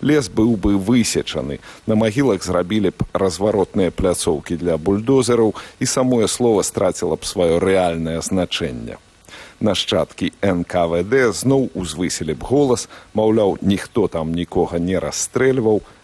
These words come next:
апанентам папросту не далі б выказацца, правяраць ужо не было б чаго. Словам, пахавалі б Курапаты назаўсёды. А так Курапаты не пахавалі, іх прынізілі.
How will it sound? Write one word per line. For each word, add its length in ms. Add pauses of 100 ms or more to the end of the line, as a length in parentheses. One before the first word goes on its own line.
апанентам 640
папросту 540
не 160
далі 240
б 100
выказацца, 720 (240)
правяраць 500
ужо 160
не 140
было 240
б 100
чаго. 400 (300)
Словам, 500
пахавалі 640
б 80
Курапаты 640 (300)
назаўсёды. 800 (340)
А 140
так 480
Курапаты 720
не 180
пахавалі, 800 (320)
іх 260 (140)
прынізілі. 720